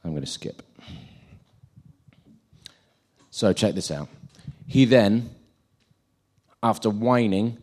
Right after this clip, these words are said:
and God then provides food. In fact, there's a bit, I've actually been really bad and forgotten my Bible.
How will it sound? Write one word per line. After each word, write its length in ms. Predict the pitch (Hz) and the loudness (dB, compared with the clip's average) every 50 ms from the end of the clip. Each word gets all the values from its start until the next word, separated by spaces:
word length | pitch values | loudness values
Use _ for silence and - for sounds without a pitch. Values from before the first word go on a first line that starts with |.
| _ _ _ | _ _ _
and 220 | - 110 113 98 | -6 -4 -4 0
God 200 | - 131 127 104 | 2 2 2 4
then 180 | 127 123 110 101 | 2 2 2 0
provides 920 | - 107 92 95 95 98 123 131 127 107 95 104 113 - - - - - - _ _ _ _ _ | 0 -2 -2 -2 0 2 2 2 2 0 -2 -4 -6 -8 -10 -14 -14 -16 -18 _ _ _ _ _
food. 420 | _ - - - 147 113 101 107 98 | _ -4 0 2 4 4 4 2 0
In 140 | - 113 | -2 -2
fact, 200 | 107 - 135 - | 0 0 0 0
there's 140 | - 117 101 | 0 -2 -2
a 40 | 104 | -2
bit, 340 | - 131 117 - - - - - _ _ - - _ _ _ _ | 0 0 0 -2 -4 -8 -16 -20 _ _ -20 -20 _ _ _ _
I've 240 | - 90 90 87 - - _ - | -4 -4 -4 -4 -6 -12 _ -6
actually 300 | - 95 - - - 82 | -4 -4 -4 -4 -4 -6
been 240 | 76 - 85 80 78 | -4 -2 -2 -2 0
really 160 | 78 78 73 | 0 -2 -2
bad 240 | 73 76 76 73 71 | -2 -2 -2 -2 -4
and 120 | 69 67 - | -6 -8 -12
forgotten 400 | - - - 82 71 67 71 67 | -12 -6 -2 -2 -2 0 -2 -2
my 140 | 65 67 | -4 -4
Bible. 540 | 67 - 73 73 71 69 - - - - - | -4 -4 -4 -4 -4 -4 -6 -8 -12 -16 -16